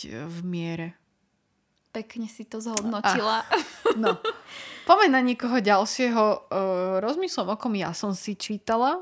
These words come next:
Speaker 2: No.
Speaker 1: Myslím, že som tam preberala Fitzgeralda.
Speaker 2: Mhm, toho ja nemám, tak
Speaker 1: Toho,
Speaker 2: poďme.
Speaker 1: toho, o ňom som si teda niečo málo prečítala. Ja som teda prečítala nejaké aj jeho knihy, ktoré mne sa veľmi páčili. On sa
Speaker 2: Mhm.
Speaker 1: veľmi,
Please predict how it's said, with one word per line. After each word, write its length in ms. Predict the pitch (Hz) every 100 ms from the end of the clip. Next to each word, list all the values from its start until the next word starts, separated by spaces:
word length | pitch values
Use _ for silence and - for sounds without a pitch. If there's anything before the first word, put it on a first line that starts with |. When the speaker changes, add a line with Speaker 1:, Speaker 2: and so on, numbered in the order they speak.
| -
Speaker 2:
No. 680 | 226 208 190 170 175 254 381 _
Speaker 1:
Myslím, 400 | 185 202 - 339
že 120 | 269
som 240 | 226 226 202
tam 240 | 202 190
preberala 800 | 180 170 202 214 190 175 165 160
Fitzgeralda. 960 | 165 180 170 170 147 147 143 139 240 302
Speaker 2:
Mhm, 420 | 247 233 226 247
toho 200 | 302 240 247
ja 140 | 226
nemám, 420 | 214 233 220 175
tak 200 | 180 185
Speaker 1:
Toho, 400 | - 202 220 220 220
Speaker 2:
poďme. 100 | -
Speaker 1:
toho, 220 | 214 262 -
o 140 | 220
ňom 180 | 254 294
som 200 | 269 247
si 160 | 233 233
teda 360 | 226 233 208 202 - - - _
niečo 540 | 196 196 214 269 - 269
málo 380 | 180 175 214 190
prečítala. 640 | 185 190 - 247 240 233
Ja 140 | 202 202
som 160 | 247
teda 160 | 226 208
prečítala 680 | 196 196 - - 208 196 156 - 170 185 185 185
nejaké 400 | 190 208 220 214
aj 160 | - 202
jeho 240 | 208 208
knihy, 640 | 185 - 175 160 170 247 330
ktoré 300 | - 190 185
mne 180 | 185 190
sa 140 | -
veľmi 260 | 185 240 277
páčili. 520 | - - - - 214
On 120 | 196
sa 140 | 220 190
Speaker 2:
Mhm. 60 |
Speaker 1:
veľmi, 320 | 185 226 220